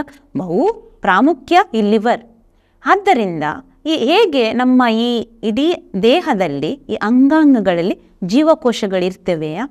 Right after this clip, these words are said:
ಅದೇ ರೀತಿಯಲ್ಲಿ ಲಿವರ್ಸಲ್ಲಿ, ಲಿವರ್ನಲ್ಲಿ ಅಥವಾ ಯಕೃತ್ತಿನಲ್ಲಿ ಸಹ ಜೀವಕೋಶಗಳಿವೆ. ಈಗ ಈ ಲಿವರಲ್ಲಿ ಒಂದು ಸ್ವಲ್ಪ ಪ್ರಮಾಣದಲ್ಲಿ ಕೊಬ್ಬಿನ ಅಂಶ ಇರ್ತದೆ.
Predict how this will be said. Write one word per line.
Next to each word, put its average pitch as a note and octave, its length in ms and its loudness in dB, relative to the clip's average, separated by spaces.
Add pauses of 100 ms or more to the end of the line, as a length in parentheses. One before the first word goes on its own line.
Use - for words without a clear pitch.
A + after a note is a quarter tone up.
(340)
ಅದೇ F#4+ 300 2
ರೀತಿಯಲ್ಲಿ C#4+ 420 2
ಲಿವರ್ಸಲ್ಲಿ, B3+ 800 0
ಲಿವರ್ನಲ್ಲಿ C4 680 2
ಅಥವಾ - 280 -4
ಯಕೃತ್ತಿನಲ್ಲಿ A#3 680 0
ಸಹ B3+ 280 -4
ಜೀವಕೋಶಗಳಿವೆ. A3+ 960 -2 (800)
ಈಗ C#4 260 4 (340)
ಈ A#3 100 -2
ಲಿವರಲ್ಲಿ C#4 560 2
ಒಂದು A#3 180 0
ಸ್ವಲ್ಪ F4 640 -2
ಪ್ರಮಾಣದಲ್ಲಿ A#3 680 2
ಕೊಬ್ಬಿನ F#3+ 480 0
ಅಂಶ E3 240 -4
ಇರ್ತದೆ. - 480 -8